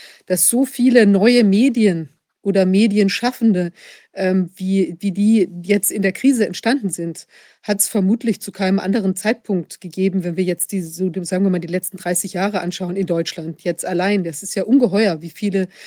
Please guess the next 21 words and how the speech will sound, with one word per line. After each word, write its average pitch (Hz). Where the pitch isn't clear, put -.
neue 190
Medien 190
es -
gibt -
und 190
Internetmedien. 202
Und 175
das 185
war 180
ja 185
vorher, 202
also 175
auch, 185
sagen 196
wir 196
mal, 190
mit 185
politischem 196
Inhalt 233
oder 175
so. 160